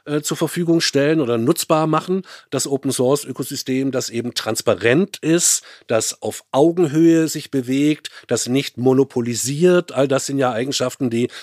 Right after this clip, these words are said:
Unternehmen wie Open A I und so weiter, äh, leider nicht für sich in Anspruch nehmen können, ne? Ähm, Open Source, äh, System zugänglich machen,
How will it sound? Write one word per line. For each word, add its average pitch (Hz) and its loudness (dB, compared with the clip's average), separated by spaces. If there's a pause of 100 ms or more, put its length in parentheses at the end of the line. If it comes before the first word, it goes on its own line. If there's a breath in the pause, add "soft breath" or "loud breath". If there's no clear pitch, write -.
Unternehmen 120 0
wie 127 -4
Open 117 -2
A 107 0
I 135 2
und 123 -2
so 127 -4
weiter, 123 0 (420)
äh, 143 -14
leider 123 4
nicht 147 -2
für 202 4
sich 185 -6
in 175 -2
Anspruch 165 -2 (260 loud breath)
nehmen 165 4
können, 151 2
ne? 156 4
Ähm, 123 2 (640)
Open 139 2
Source, 143 2 (220 loud breath)
äh, 135 -2
System 131 -2
zugänglich 190 0
machen, 143 0